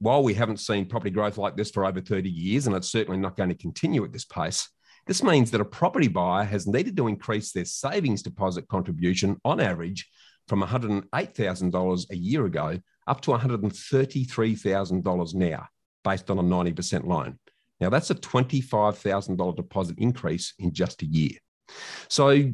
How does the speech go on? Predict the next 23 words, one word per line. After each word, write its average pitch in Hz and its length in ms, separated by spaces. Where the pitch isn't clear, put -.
what 135 240
can 147 140
property 151 260
buyers 127 320
do 123 200
to 127 100
bridge 131 340
this 113 240
widening 123 500
deposit 120 380
accessibility 120 640
gap? 131 200
Well, 98 120
historically 147 800
and 107 120
unfortunately, 98 720
very 107 320
little 101 340
up 107 120
until 95 280
now, 92 220
that 80 180
is. - 240